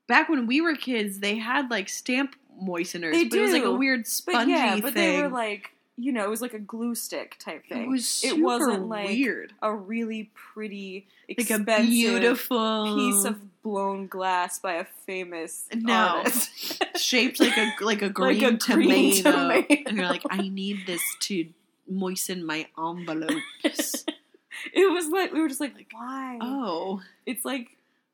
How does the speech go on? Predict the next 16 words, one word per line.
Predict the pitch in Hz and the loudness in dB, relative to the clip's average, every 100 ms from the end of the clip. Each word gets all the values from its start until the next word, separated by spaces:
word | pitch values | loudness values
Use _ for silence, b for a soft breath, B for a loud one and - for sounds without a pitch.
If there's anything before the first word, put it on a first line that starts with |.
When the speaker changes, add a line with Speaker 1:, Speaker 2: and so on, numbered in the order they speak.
| - | -12
Speaker 1:
Oh. | 320 440 339 220 208 214 226 220 226 | -4 0 2 2 2 2 2 0 -2
Speaker 2:
isn't | 240 302 | 0 0
it | 302 233 | 0 -4
Breakfast | 226 - 233 | -8 -8 -14
at | - | -12
Tiffany's | 240 226 220 220 220 | -12 -10 -10 -10 -12
where | 208 202 | -10 -8
he | 214 | -8
buys | 190 180 185 185 | -8 -8 -8 -10
her, | 196 | -10
like, | 185 185 | -8 -10
a | - | -10
little | 202 190 185 185 - _ _ _ | -10 -8 -6 -6 -8 _ _ _
thing | - 180 190 | -10 -10 -10
to, | 233 | -10
like, | 202 170 - | -8 -10 -12